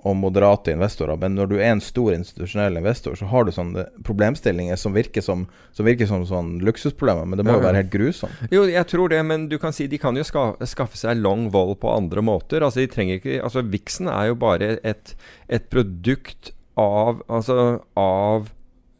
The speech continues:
Speaker 2: ehm, opsjonene som handles på amerikanske aksjer.
Speaker 1: Men tror du virkelig oljefondet, altså når man snakker om s-, de største da, oljefondet, Abu Dhabi, alle de
Speaker 2: Mm.
Speaker 1: virkelig, virkelig, virkelig store, er de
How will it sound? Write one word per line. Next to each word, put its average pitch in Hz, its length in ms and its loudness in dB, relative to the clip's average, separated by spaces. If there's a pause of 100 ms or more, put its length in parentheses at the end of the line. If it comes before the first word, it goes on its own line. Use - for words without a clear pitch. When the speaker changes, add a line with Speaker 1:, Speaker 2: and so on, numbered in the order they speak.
Speaker 2:
ehm, 107 600 0 (100)
opsjonene 113 640 0
som 123 280 -4
handles 98 420 -4
på 104 80 -2
amerikanske 98 480 -2
aksjer. 165 380 -6 (800)
Speaker 1:
Men 110 100 -2
tror 117 240 0
du 78 80 -2
virkelig 82 240 -4
oljefondet, 92 560 -4 (240)
altså 98 160 -4
når 95 80 0
man 90 80 -2
snakker 92 300 -2
om - 20 -8
s-, - 160 -12
de - 160 -4
største - 400 -2
da, - 80 -10 (480)
oljefondet, 107 480 4
Abu 90 240 0
Dhabi, 92 600 2 (100)
alle 90 240 2
de 82 160 2
Speaker 2:
Mm. - 80 4
Speaker 1:
virkelig, 107 300 -2
virkelig, 85 200 -4 (120)
virkelig - 180 -8
store, 82 300 -2 (1120)
er 127 160 6
de 87 340 0